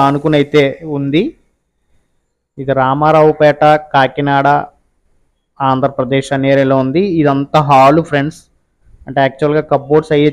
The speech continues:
చేయించుకోవాల్సి ఉంటుంది. ఇదంతా హాలు. ఇది పద్నాలుగు యాభై ఎస్ఎఫ్టీ త్రీ బీహెచ్కే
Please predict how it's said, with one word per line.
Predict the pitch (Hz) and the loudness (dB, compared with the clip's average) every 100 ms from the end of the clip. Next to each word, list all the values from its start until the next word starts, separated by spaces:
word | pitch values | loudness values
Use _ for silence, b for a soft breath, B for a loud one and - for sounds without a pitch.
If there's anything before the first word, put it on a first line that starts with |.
| 143 | -2
చేయించుకోవాల్సి | 143 139 139 147 143 139 147 | -2 -4 -4 0 0 -2 -6
ఉంటుంది. | 135 135 131 180 208 | -6 -6 -4 -4 -2
ఇదంతా | 143 135 156 131 | -4 -4 -4 0
హాలు. | 131 131 143 151 262 _ 139 | 2 2 2 0 -4 _ -12
ఇది | 135 135 | -8 -4
పద్నాలుగు | 123 135 147 151 160 151 | -6 -2 0 0 0 2
యాభై | 143 143 135 | 2 0 -2
ఎస్ఎఫ్టీ | - 143 - 185 269 _ _ _ _ _ _ | -4 -12 -10 -10 -10 _ _ _ _ _ _
త్రీ | 151 151 | -6 -2
బీహెచ్కే | 160 160 151 156 | 0 -2 -2 -4